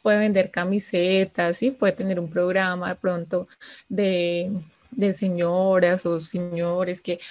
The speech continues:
hacen camisetas y eso es lo que venden y todo eso. De pronto yo como entidad, entonces le puedo comprar la dotación para,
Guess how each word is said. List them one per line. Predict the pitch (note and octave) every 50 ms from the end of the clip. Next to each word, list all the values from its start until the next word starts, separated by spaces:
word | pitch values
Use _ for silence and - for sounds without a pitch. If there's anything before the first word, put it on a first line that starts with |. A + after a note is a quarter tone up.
| - -
hacen | G#3 G#3 F#3 G3+ F#3+
camisetas | - - F#3 G3 G3+ F3+ D#3 - G3+ G3+ G#3 G3+ G3 - G#3 G3+ G#3+
y |
eso | G3 - F#3 E3+
es |
lo | E3+ F3 F3 -
que | - G3 F#3 F#3
venden | F3 F3 F3 F3 E3 F3+ F3+ F3+
y | E3+
todo | - - F3 F3 F3+ F#3 G#3
eso. | A3+ A3+ A#3 - G#3
De | G3
pronto | - G3+ F3+ E3+ D#3+ - F3
yo | E3 - F#3 F3
como | - - F3+ F3+ F#3
entidad, | F3+ F3+ - G3+ G3 F#3+ F#3 E3 D#3+ D#3+ - - - - - - - -
entonces | G3+ G3+ F#3+ G#3+ G3+ F#3+ F#3+ F#3+
le | G3+
puedo | G3+ - A3 G3 F#3+
comprar | - G3 G3+ G3 - F3 E3
la | F3 F3+ F3
dotación | F#3 F#3+ - - F3 F3+ F3 - - A3+ G3+ G3 G3+ G3+ G3 F#3+ G3
para, | - - F#3 F#3 F3+ F#3 F#3 F#3 F3+ F3 F3 F#3+